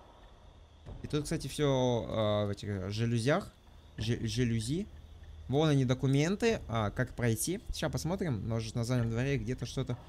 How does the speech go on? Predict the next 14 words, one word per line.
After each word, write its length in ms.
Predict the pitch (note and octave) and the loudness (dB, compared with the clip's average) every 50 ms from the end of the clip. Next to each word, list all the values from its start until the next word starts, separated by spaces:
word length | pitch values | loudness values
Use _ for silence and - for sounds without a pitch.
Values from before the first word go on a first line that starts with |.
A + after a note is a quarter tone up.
| - - - - | -18 -16 -6 2
Ебать, 360 | C3+ C3+ C3 C3 G3+ G3+ G3 | 4 4 8 10 12 12 12
гномы 540 | E3 C#3 B2 D#3 D#3+ F3 F#3 F#3+ F3+ E3+ D3 | 12 12 8 8 10 10 12 12 12 10 8
за 140 | B2+ B2+ C#3 | 8 8 6
мной 200 | C3+ C3 B2+ B2 | 6 6 4 4
следят. 460 | - - - A#2 A2+ B2 A#2 G#2+ - | 2 2 0 0 2 2 2 2 2
Вы 100 | B2 B2+ | -4 -8
чё, 260 | B2 - - G#2 F#2 F2+ - - - - - - - - - - | -6 -4 -4 -4 -4 -6 -8 -14 -16 -18 -18 -18 -18 -18 -12 -2
падлы? 440 | - C3 A2+ G#2+ G#2 G#2+ G#2 G2+ G2 - - - - - - - - - - - - - - - - - - - | 2 4 4 4 4 2 2 2 0 -2 -6 -20 -20 -20 -20 -20 -20 -20 -20 -20 -16 -14 -12 -12 -12 -12 -12 -8
Охуели. 540 | - D3 - - F3+ F3+ F#3+ F#3 C#3+ G#2 A#2 A#2 - - - - - - - - - | -8 -8 -6 -6 -8 -6 -4 -4 -4 -4 -6 -8 -10 -14 -20 -20 -20 -20 -20 -20 -14
Чё, 200 | - - A#2+ G2+ A2+ - - - | -6 -6 -4 -4 -4 -8 -12 -10
привет. 300 | - A#2 A#2 G#2+ G2+ - - - - - - - - - - - - - - - - - - - - | -8 -6 -4 -4 -6 -6 -8 -12 -20 -20 -20 -20 -20 -16 -16 -14 -14 -14 -14 -16 -16 -16 -14 -6 -6
Как 140 | A#2 A#2 | -4 -4
дела? 240 | G#2 G2+ F#2+ F#2 G2+ A#2+ - - - - - - - A#2+ - - | -2 -2 -2 -2 -4 -6 -8 -12 -18 -20 -16 -8 -8 -8 -6 2
<laughs> 120 | - F#3 | 2 2